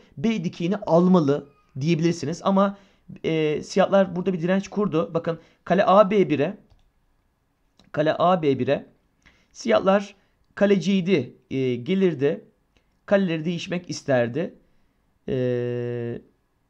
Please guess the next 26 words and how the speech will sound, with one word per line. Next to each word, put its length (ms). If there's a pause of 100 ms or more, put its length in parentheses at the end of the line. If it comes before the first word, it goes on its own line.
(260)
sonra 360
da 120
burada 440 (680)
çok 200
ilginç 260
bir 60
manevra 300
yapardı 300
arkadaşlar. 560 (440)
Bakın 340 (140)
bu 440
B 140
yedi 220
karesine 680
kontrol 480 (280)
edecek 300
bir 80
taş 260
lazım 280
bize. 320 (160)
Şah 360 (100)
adım 220
adım 240
gelirdi 600 (440)
ve 360
buradan 460